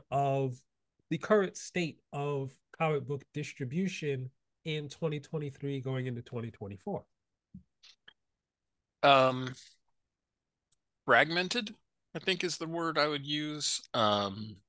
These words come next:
Speaker 2: I know that that comes with a bit of a negative connotation to it, or at least I think it does, and I don't really mean it in a negative way. But what I mean by that is different projects are gonna find success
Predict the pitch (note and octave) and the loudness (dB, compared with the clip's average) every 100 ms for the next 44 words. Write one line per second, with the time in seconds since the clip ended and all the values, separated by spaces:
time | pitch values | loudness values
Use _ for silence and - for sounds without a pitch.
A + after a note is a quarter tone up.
0 | _ A2+ A#2 C3+ C3 A#2 - B2 - B2+ | _ 0 2 2 2 0 2 0 0 -4
1 | B2 A#2 A#2 G2 G2+ G#2+ F#2+ G#2 G2 F#2 | -2 -2 -4 -6 -8 -10 -4 -2 -2 -6
2 | F#2 G2+ G2 F#2+ F2 - - - _ _ | -4 -2 -2 -4 -6 -10 -10 -14 _ _
3 | _ - G#2+ F#2+ - F#2+ F2 - - F2+ | _ -10 -6 -6 -4 -2 -2 -2 -4 -4
4 | - - E2+ E2+ D#2 - G#2+ F2 F2+ F2+ | -8 -8 -4 -2 -2 -4 -6 -4 -4 -2
5 | - - A2 G#2 A#2 F#2+ G2+ F#2 G#2+ A2 | -4 -6 -4 -2 -2 -4 -6 -4 0 2
6 | G2 - G2+ F2+ F#2 F#2 F2 E2 E2 D#2 | 0 -4 -6 -2 -2 -2 -8 -8 -10 -8
7 | E2+ - G2+ G2+ G2 A2 A2 G2 F#2 F2+ | -10 -8 -2 0 2 4 2 2 2 2
8 | F2 E2+ - F#2+ F2+ E2+ E2+ F2 - - | 0 0 -4 -4 -4 -4 -6 -6 -6 -10
9 | - - - - _ _ _ _ _ _ | -14 -14 -18 -20 _ _ _ _ _ _
10 | _ _ D#3+ B2+ A#2 _ _ - _ C#3+ | _ _ -20 -18 -18 _ _ -20 _ -10
11 | A2 C#3+ - C#3 - - C#3 A#2 A2+ A2 | 0 2 4 2 0 4 6 6 4 2
12 | - - G#2+ G#2 G2 - G2+ G2 F#2 - | 2 2 0 -4 -4 0 2 2 0 -2
13 | F#2+ - - G2 F2+ - - - | 0 2 6 6 6 4 4 -2